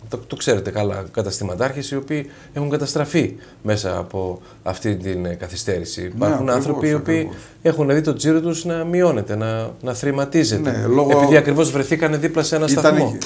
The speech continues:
Speaker 2: ναι, και λόγω της κρίσης. Ήταν η κρίση, ήρθε και το μετρό και πραγματικά, ε, έκλεισε επιχειρήσεις, κατέστρεψε επιχειρήσεις. Είναι κάτι που το γνωρίζω, αλλά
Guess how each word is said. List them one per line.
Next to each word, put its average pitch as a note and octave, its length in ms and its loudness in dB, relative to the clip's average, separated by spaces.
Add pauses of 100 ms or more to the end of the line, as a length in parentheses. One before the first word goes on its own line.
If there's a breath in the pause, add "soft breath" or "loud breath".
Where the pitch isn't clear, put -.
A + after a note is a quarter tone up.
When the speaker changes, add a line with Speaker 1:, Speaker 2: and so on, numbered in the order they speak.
(140)
Speaker 2:
ναι, A2+ 140 -4 (100)
και F3 180 10
λόγω B2+ 300 6
της A2 200 -6
κρίσης. F#3 560 2 (460 loud breath)
Ήταν E3+ 300 2
η C#3+ 60 0
κρίση, A#2 760 0
ήρθε C#3+ 320 2
και A2 480 0
το A#2 120 -2
μετρό G#2+ 420 -4
και F#3+ 140 -6
πραγματικά, C#3 720 -4 (340 loud breath)
ε, C#3+ 340 -4
έκλεισε A#2+ 640 0
επιχειρήσεις, A#2 540 -4
κατέστρεψε F3+ 640 -4
επιχειρήσεις. D#3 600 -4
Είναι C#3+ 140 -6
κάτι D3+ 300 -6
που - 200 -14
το D3 100 -8
γνωρίζω, C#3 480 -4
αλλά G#2+ 140 -4